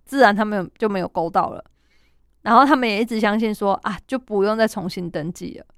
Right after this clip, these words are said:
殊不知呢，在他打电话询问之后才知道，没有，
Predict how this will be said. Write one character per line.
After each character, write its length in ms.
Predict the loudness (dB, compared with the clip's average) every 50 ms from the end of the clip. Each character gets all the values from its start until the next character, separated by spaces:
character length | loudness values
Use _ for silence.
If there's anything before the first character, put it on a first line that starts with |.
| _ _ _ _ _ _
殊 240 | _ -4 0 0 2
不 160 | 2 2 2
知 220 | 0 0 -2 -2 0
呢， 360 | 2 4 4 4 4 2 0
在 240 | 0 2 2 2 4
他 380 | 2 2 2 2 2 2 0 -2 -4 _ _ _ _ _ _ _ _
打 180 | -2 0 2
电 160 | 2 2 4
话 140 | 6 6 6
询 200 | 4 2 -4 -6
问 200 | -4 -4 -4 -4
之 160 | -2 -2 0
后 200 | 2 2 2 2 -2 -6 _ _
才 200 | -2 0 2 2
知 200 | 2 0 -4 -2
道， 280 | 2 4 4 4 2 0 _ _ _ _ _ _ _ _ _
没 220 | -6 -4 -2 2 4
有， 260 | 4 4 2 0